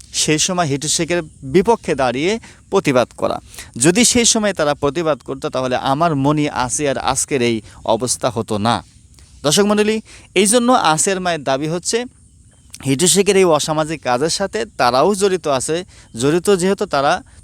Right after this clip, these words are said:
তথ্যগুলো গোপন করে রেখেছিল। আসিয়ার মা আরেকটি কথা বলেছে যে আসিয়ার সাথে হিটু শেখ যে ঘটনাটা ঘটিয়েছে, অসামাজিক কাজ করেছে,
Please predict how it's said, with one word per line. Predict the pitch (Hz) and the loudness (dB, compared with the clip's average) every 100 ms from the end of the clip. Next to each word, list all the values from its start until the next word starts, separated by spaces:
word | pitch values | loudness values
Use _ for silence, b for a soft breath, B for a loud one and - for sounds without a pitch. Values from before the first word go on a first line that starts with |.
| - | -2
তথ্যগুলো | 214 - 226 208 202 | -2 -2 -4 0 0
গোপন | 160 151 143 | 0 0 0
করে | 127 120 | 0 2
রেখেছিল। | 110 110 117 110 98 - B B B | 2 0 0 -2 -6 -12 B B B
আসিয়ার | - 151 220 214 | -4 0 2 2
মা | 208 | 2
আরেকটি | 180 180 190 | 0 -2 -2
কথা | 175 160 | 0 2
বলেছে | 156 170 180 131 139 B B B | 2 2 0 -4 -6 B B B
যে | 117 | -4
আসিয়ার | - 147 - 208 | -2 0 2 2
সাথে | 202 208 208 | 2 0 0
হিটু | 180 180 | 0 0
শেখ | - 196 180 | 0 -2 -2
যে | 185 | -4
ঘটনাটা | 117 123 151 143 147 | -2 -2 -2 -2 -2
ঘটিয়েছে, | 113 123 143 139 135 | 0 -2 0 -2 0
অসামাজিক | 131 127 - 151 165 175 | 0 0 2 2 2 0
কাজ | 117 113 | -4 -4
করেছে, | - 117 117 | -4 -2 -2